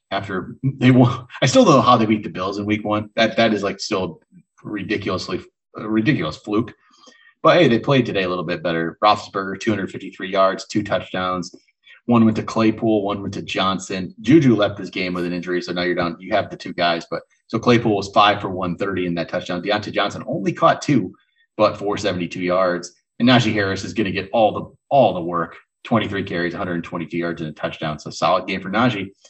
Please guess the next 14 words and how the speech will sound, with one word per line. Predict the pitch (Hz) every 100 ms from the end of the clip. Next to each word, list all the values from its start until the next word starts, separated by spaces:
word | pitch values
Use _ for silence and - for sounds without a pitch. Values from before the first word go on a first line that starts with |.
| - - - -
I, | 139
I | 131 135
don't | 131
know. | 135 131
I | 113
still | - 135
don't, | 131 123 -
I | 113
don't | 110
trust | - 135 117
this | 107
Steelers | - 113 104
offense | 120 127 95 -
yet. | 87